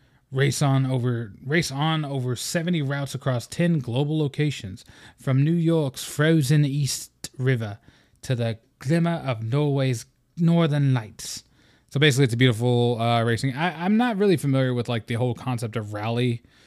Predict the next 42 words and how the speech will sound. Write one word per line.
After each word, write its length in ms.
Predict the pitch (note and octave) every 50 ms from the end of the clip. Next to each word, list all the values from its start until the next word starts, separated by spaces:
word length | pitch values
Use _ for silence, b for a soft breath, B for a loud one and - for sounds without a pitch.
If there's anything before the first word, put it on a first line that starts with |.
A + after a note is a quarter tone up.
| b b b b _ -
um, 560 | A#2+ A2+ A2+ A2+ A2+ A2 G#2+ G#2 G#2 G#2+ A#2
where 140 | A2+ A2+ A2+
you 180 | G#2+ A2 A2
have 140 | A2+ A2+ A2
to, 100 | - A2+
like, 200 | G#2+ G#2+ G#2 G2+
you 120 | G2 A2+ A#2
have 100 | A2 -
somebody 340 | - A2+ G#2+ A2 A2+ A2+
in 120 | A2 A2 G#2+
the 60 | G#2
passenger 360 | - A#2+ A#2+ A2+ G#2 A#2 A2
seat, 380 | G2+ - - A#2+ A2+ A2+ G#2+ B B B B B _ _ -
backseat 480 | - A2+ A2+ A2+ - - C3 A#2 A2 A2
gaming 380 | A#2 A2+ A#2+ B2 B2 A#2+ A#2+
you 100 | A#2+ B2
the 120 | B2 B2 B2+
whole 140 | C3 C3+ C3
time, 340 | B2+ C3 C3 C3 C3 C3 B2+
going, 240 | B2 B2+ B2 B2
"All 100 | C3 C#3
right, 220 | C#3+ C#3+ C#3 B2 - -
three 160 | D3+ D#3+ D#3+
clicks, 420 | - - D#3+ E3 D#3+ - - - - - - -
three, 220 | - F3+ G3 G3
three 240 | F#3+ - - G#3 G3+
clicks 340 | G3+ - G3+ G3+ - - E3
right, 400 | F3 G3 G#3 A3 A3+ G#3+ - - - C3 -
steep 400 | - - - - E3 E3 D#3+ C#3
hill, 400 | D#3 E3+ F#3 F#3 F#3 F3 D#3+ - _ _ _ _ _ _ _ _ - D3 - _ _ _ - A#2+
uh, 360 | A#2+ B2 B2 B2 B2 A#2+ A#2 A#2 b b b b b b b b b _
five 300 | - - C3+ C#3 C#3+ C3+
notches, 580 | C#3 D3 D#3 D#3 C#3+ - D#3+ D#3 D3+ C3+ B2+ -
five 340 | - - D3 C#3+ C#3+ C#3 C#3
up, 200 | D#3 E3 D3 C3
five 260 | - C#3+ D3 C#3 C3
down," 380 | C#3+ D3+ D#3+ E3 D#3+ D#3 D#3 D3
you 100 | C#3 C3+
know, 100 | C3 B2+
all 120 | C3 C3+
this 220 | C3 C3 B2+ -
fucking, 460 | - C#3+ C#3 B2+ B2+ B2 A#2+ A#2+ A#2